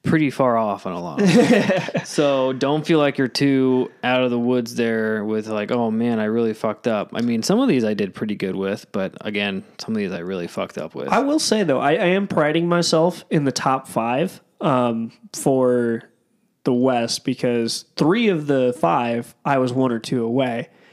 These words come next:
Speaker 2: And in the East, my top two are just flip-flopped. So
Speaker 1: Mm.
Speaker 2: I had a Bucks Celtics. At that time, it was Celtics Bucks. But then I had a plus three, a plus one, and a plus three. So not exactly right there. But, you know, and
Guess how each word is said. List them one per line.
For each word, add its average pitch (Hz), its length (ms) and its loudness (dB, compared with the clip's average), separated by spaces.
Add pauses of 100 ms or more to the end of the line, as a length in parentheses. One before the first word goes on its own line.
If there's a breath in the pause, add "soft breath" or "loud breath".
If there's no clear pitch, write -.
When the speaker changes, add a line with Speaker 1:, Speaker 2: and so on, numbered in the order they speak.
(480 soft breath)
Speaker 2:
And 127 200 0
in 123 100 0
the 120 220 -2
East, 151 360 2
my 131 180 0
top 135 320 -2
two 139 460 0 (380)
are 139 80 2
just 123 240 -2
flip-flopped. - 560 -6 (560)
So 123 160 2
Speaker 1:
Mm. 120 60 0
Speaker 2:
I 127 120 0
had 135 200 2
a 117 100 0
Bucks 123 400 -2
Celtics. 143 720 -2
At 127 140 -4
that 120 120 -4
time, 131 240 -2
it 110 40 -2
was 110 120 -2
Celtics - 380 -6
Bucks. 117 360 -2 (500 loud breath)
But 127 120 2
then 113 220 0
I 117 120 -2
had 113 320 -2 (840)
a - 120 -8
plus 117 280 -2
three, 120 220 -2
a 107 80 -2
plus - 340 -8
one, 117 200 -4
and 104 120 -6
a - 20 -8
plus - 380 -8
three. 110 240 -6
So 117 360 -4 (280 loud breath)
not 156 220 2
exactly 139 520 0
right 127 300 0
there. 123 220 2
But, 202 320 -2
you 269 40 0
know, 240 140 0
and 196 260 -2